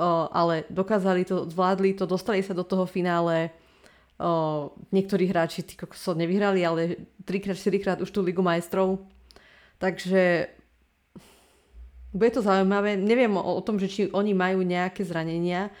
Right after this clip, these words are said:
U nás je to, mm, je to otázne, hlavne s tým Thiagom. Sice to zranenie sa hovorí, že není až také vážne,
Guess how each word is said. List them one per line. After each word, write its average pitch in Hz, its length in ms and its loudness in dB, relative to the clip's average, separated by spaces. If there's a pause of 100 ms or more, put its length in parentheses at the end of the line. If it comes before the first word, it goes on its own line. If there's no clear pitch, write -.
(260)
U 196 80 0
nás 196 240 4
je 196 80 4
to, 180 480 0
mm, 170 720 -6
je - 80 -6
to - 160 2
otázne, 190 400 2
hlavne 185 240 2
s 190 80 -2
tým 196 160 0
Thiagom. 175 720 -2 (320)
Sice 196 640 2
to 190 80 -4
zranenie 190 640 2
sa 185 160 -2
hovorí, 175 400 0
že 165 320 -2
není 175 320 2
až 170 160 0
také 185 240 -2
vážne, 175 560 0